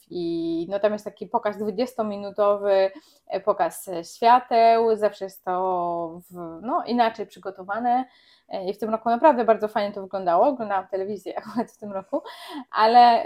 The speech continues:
zazwyczaj, no, wiadomo, co roku oni to ulepszają, ten pokaz, no bo są też, e, e, lepsze, e, technicznie metody, żeby to zrobić. E, no i w tym roku było dużo oczywiście o olimpiadzie, która będzie miała miejsce w tym roku w Paryżu.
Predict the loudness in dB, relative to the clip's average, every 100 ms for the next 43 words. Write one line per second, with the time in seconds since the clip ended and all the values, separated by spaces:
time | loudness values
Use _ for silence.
0 | -2 -2 -2 2 2 2 4 4 6 6
1 | 4 2 2 2 0 2 2 2 -4 -4
2 | -4 -6 -4 2 2 2 2 0 0 4
3 | 6 4 0 -6 -6 -2 0 -2 -2 -2
4 | -2 -2 -4 -4 -8 -8 -6 -2 -2 -2
5 | -6 _ _ _ -10 -6 2 2 2 -2
6 | 0 4 6 4 2 -2 _ _ -12 -6
7 | -4 -4 -4 -6 -6 -8 -8 -10 -10 -8
8 | -4 -2 -2 -4 -10 -8 -4 -2 -2 -2
9 | -2 -2 0 0 -2 -4 -8 -10 -4 -4
10 | 0 0 -2 _ _ -20 _ -6 -2 -2
11 | -2 -2 -2 -2 -6 -2 0 0 -2 0
12 | 2 4 2 0 -4 -4 0 0 2 -2
13 | -2 0 2 4 4 2 2 -2 -8 -8
14 | -10 -6 -6 -8 -12 _ -4 -4 -8 -10
15 | -10 -10 -6 -6 -2 0